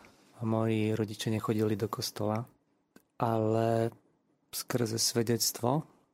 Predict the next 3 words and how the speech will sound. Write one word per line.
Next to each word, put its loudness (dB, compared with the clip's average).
mojej 0
spolužiačky -4
Martiny -2